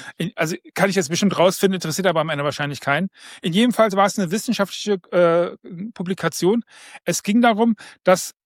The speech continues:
dass das Wort Carus Navalis, wie du es zuerst vermutet hast, der Schiffskarren ist. Dass es darauf zurückgeht und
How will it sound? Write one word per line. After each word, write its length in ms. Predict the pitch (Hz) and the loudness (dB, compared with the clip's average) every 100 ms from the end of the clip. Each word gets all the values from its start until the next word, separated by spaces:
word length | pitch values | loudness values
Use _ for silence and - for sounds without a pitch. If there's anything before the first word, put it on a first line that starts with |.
| _ | _
dass 180 | 170 - | -2 0
das 220 | 180 - | -4 0
Wort 300 | 170 214 - - - | 4 4 0 -12 -10
Carus 560 | - 226 220 220 - | -2 0 2 -2 -2
Navalis, 840 | 185 165 160 233 175 185 - - - _ | 0 2 4 4 4 0 -2 -10 -16 _
wie 140 | 170 | -2
du 80 | 180 | 0
es 140 | 175 - | 0 -2
zuerst 360 | 180 208 240 | 0 2 2
vermutet 380 | 190 175 156 - | 0 0 -2 0
hast, 340 | 160 240 - _ _ _ _ _ _ _ _ | -2 -2 -8 _ _ _ _ _ _ _ _
der 100 | 185 | -2
Schiffskarren 680 | - 277 - - 160 127 123 | 2 0 -2 -2 -2 -2 -6
ist. 320 | 98 - - _ _ _ _ _ _ _ _ _ _ _ _ _ | -10 -12 -18 _ _ _ _ _ _ _ _ _ _ _ _ _
Dass 140 | 165 | -4
es 100 | 180 | 0
darauf 320 | 202 170 220 - | 2 4 2 0
zurückgeht 440 | 202 214 165 160 | -2 0 -2 -2
und 200 | 175 | -4